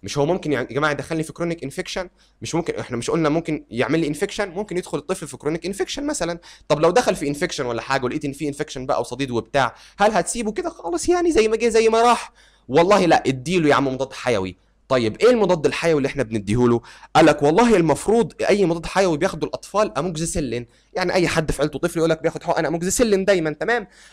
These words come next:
قال لك في الحاله دي احنا مش هنديله اموكسيسيلين، هنديله كليندامايسين.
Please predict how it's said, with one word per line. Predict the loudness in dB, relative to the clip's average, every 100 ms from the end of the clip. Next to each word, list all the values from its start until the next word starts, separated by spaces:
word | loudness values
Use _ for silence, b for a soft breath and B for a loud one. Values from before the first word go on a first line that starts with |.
| 0
قال | 0
لك | 0
في |
الحاله | -4 -4 -4
دي | -4
احنا | -6 -6
مش | -4
هنديله | -6 -2 -2
اموكسيسيلين، | -2 -6 -8 -6 -6 -10 -12 B B -6
هنديله | -4 -4 -4 -2 -2
كليندامايسين. | -4 -6 -4 -4 -4 -4 -6 -12 -14 -16